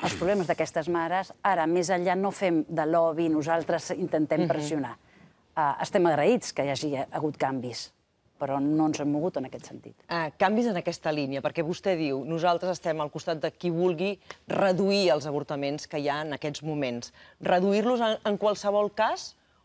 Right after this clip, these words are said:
Speaker 1: Sí, nosaltres sabem que hi ha vida humana des del moment de la concepció. Per tant, la millor llei per nosaltres és la que no hi ha llei.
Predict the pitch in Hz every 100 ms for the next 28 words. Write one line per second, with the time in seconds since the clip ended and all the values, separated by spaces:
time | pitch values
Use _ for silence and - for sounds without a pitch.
0 | - - _ _ - - 156 175 269 285
1 | 320 - 180 170 190 185 190 190 165 160
2 | 185 _ _ - 151 170 127 117 - _
3 | _ _ _ - 196 180 233 240 180 190
4 | 160 143 139 - 107 _ _ _ _ _
5 | _ _ _ - 226 - 147 123 - _
6 | _ _ _ _ - 226 226 262 226 185
7 | 160 160 165 190 214 - 262 - - 208
8 | 208 190 190 180 190 175 165 151 127